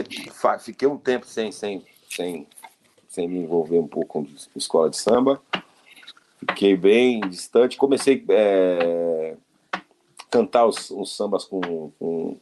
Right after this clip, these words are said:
também outro parceiraço que eu tenho também, que é gente boa, meu irmãozinho Barba, o Gelé, que eles estavam naquela sessão ali do Tucuruvi. A gente, mas eu, eu não,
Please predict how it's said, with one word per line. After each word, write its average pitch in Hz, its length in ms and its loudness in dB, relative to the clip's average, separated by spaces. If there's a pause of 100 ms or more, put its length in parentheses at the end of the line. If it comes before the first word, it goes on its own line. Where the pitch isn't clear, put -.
também 95 240 4
outro 92 220 2
parceiraço 85 480 2
que 85 60 -2
eu 78 60 -2
tenho 82 220 0
também, 80 220 -4
que 80 60 -8
é 76 40 -8
gente 78 260 -10
boa, 82 340 2 (640)
meu 90 100 4
irmãozinho 85 500 2
Barba, 90 420 4
o 78 60 2
Gelé, 90 480 2
que - 80 -18
eles - 80 -16
estavam 78 200 -8
naquela 73 460 -4 (160)
sessão 82 420 -8
ali 82 120 -8
do 78 40 -18
Tucuruvi. 90 640 -4 (1000)
A - 60 -20
gente, 80 800 -4 (120)
mas 87 420 0
eu, 92 260 4
eu 92 160 4
não, 95 580 -6